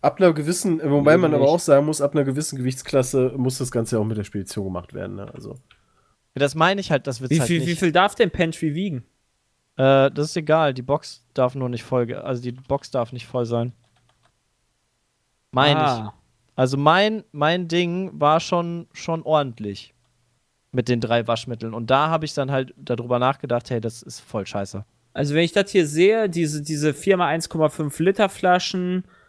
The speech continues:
Speaker 2: sind einunddreißig Prozent füllen die Pantry-Box. Also kann ich drei Dinger davon kaufen. Das wären dann zwölf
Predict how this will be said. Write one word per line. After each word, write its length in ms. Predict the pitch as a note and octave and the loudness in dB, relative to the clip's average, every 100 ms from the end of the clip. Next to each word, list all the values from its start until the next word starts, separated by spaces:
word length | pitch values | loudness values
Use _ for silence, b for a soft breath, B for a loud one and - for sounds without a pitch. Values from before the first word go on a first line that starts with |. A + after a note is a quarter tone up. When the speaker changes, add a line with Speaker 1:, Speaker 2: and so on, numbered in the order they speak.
| b | b
Speaker 2:
sind 680 | - C#3+ E3 E3+ E3+ E3 - | -6 4 6 6 4 -4 -2
einunddreißig 800 | D3 E3 D#3+ D3+ D#3 - D3+ - | 0 0 2 2 2 0 -8 -10
Prozent 1200 | - C3+ C3+ C3+ - - - D3 C#3 C#3 C3+ B2+ | -12 -2 -2 -2 -6 -8 -2 2 4 2 -2 -6
füllen 460 | - - - C#3 C3 | -6 -6 2 2 2
die 80 | B2 | -2
Pantry-Box. 640 | C#3 C3 - C#3+ A2 A2 | -2 -2 -4 -4 -4 -4
Also 140 | A#2 | -6
kann 140 | A#2 C3 | -6 -6
ich 100 | B2 | -6
drei 240 | - B2+ | 0 2
Dinger 280 | B2+ B2+ B2 | 2 0 0
davon 380 | A2 G#2 - G#2+ | -2 -4 -6 -10
kaufen. 380 | - C3+ C#3 C#3 | 0 0 0 -4
Das 160 | A#2+ - | -4 0
wären 220 | A#2+ A#2+ | 0 0
dann 160 | A2+ | -6
zwölf 680 | A2+ - C3 C3+ C3+ - - | -8 -2 2 4 2 -2 -12